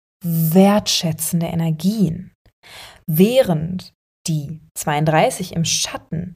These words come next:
nicht in die Schönheit des Moments kommt, aus Angst, kommt die zweiundvierzig nicht in die Schönheit des Moments, in die Schönheit des Lebens, weil sie immer irgendwie so einer Karotte hinterherjagt, die ihr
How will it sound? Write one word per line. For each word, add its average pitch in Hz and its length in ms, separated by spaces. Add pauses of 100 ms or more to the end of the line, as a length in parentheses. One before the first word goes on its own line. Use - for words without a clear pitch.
nicht 190 480
in 185 140
die 180 100
Schönheit 214 760
des 190 200
Moments 190 560
kommt, 170 600 (180)
aus 165 180
Angst, - 720 (960)
kommt 214 460 (260)
die 160 180
zweiundvierzig 180 880
nicht 208 200
in 226 80
die 220 120
Schönheit 220 720
des 202 160
Moments, 196 580
in 190 120
die 190 100
Schönheit 196 580
des 185 140
Lebens, 196 720 (440)
weil 233 320
sie 226 140
immer 254 340
irgendwie 240 360
so 208 80
einer 196 160
Karotte 185 580
hinterherjagt, 170 1120
die 208 100
ihr 202 320